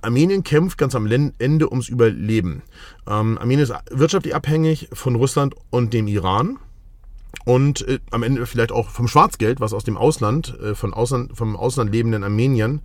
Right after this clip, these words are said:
zur Unterstützung ins Land geschickt wird über, na, über die üblichen Wege, ne? Ihr kennt sie, Western Union, äh, Bitcoin und so weiter. Ja? Und, äh, Russland ist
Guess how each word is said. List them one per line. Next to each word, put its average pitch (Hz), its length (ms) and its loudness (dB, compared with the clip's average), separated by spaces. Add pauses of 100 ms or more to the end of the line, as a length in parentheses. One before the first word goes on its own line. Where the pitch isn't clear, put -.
(400)
zur - 100 0
Unterstützung 123 500 0
ins 104 120 0
Land 127 180 2
geschickt 104 360 -2
wird 110 220 4
über, 101 420 0 (380)
na, 98 120 0
über 107 100 0
die 139 80 2
üblichen 151 300 4
Wege, 98 240 4
ne? 123 120 0
Ihr 110 120 -6
kennt 117 180 0
sie, 87 180 -4
Western 120 320 2
Union, 110 540 2 (560)
äh, 123 100 0
Bitcoin 107 500 2
und 107 120 -2
so 101 120 0
weiter. 101 320 2 (280)
Ja? 123 240 -2 (540)
Und, 123 600 2
äh, 113 280 2 (300)
Russland 165 420 6
ist - 360 -4